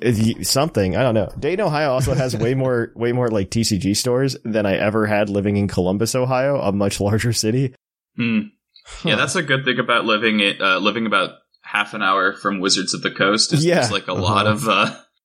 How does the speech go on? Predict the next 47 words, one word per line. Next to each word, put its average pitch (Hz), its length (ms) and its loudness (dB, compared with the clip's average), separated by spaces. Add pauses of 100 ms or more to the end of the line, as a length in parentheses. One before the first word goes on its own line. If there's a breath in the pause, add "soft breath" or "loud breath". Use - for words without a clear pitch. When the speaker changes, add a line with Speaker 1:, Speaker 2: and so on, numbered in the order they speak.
(340)
Speaker 3:
there's - 120 0
a 123 60 -4
lot 170 140 2
of 254 60 0
support - 420 -2
for - 100 -4
that - 160 -4
kind 92 140 -2
of 98 80 0
stuff 92 280 0
here. 98 340 -2 (300)
Speaker 1:
I 135 100 2
could 147 240 -2
believe 117 400 2
that. 175 260 0
Speaker 2:
Well, 120 80 0
dude, 135 240 0
there's, 165 380 0
have 127 140 0
you 151 60 0
seen 202 180 0
the 180 60 0
vending 117 320 2
machines 151 760 0 (240)
in, 104 100 -4
like, 107 200 0
certain 120 280 0
places? 123 840 -2
Speaker 1:
Yeah. 123 540 0
Speaker 2:
Uh, - 20 -6
for, 98 520 -2 (260)
for 110 220 0
the, 98 340 2
for 107 80 0
the 101 60 2
Pokemon 110 440 0
stuff, 113 340 -2 (400)
Linian? 104 440 0 (380)
Speaker 3:
I 107 140 -2
have 110 160 -10
not. 95 400 0 (400)
I've 120 140 2
been 117 160 2
looking 107 260 0
for 90 180 0
it, 90 60 0
admittedly. 90 600 -4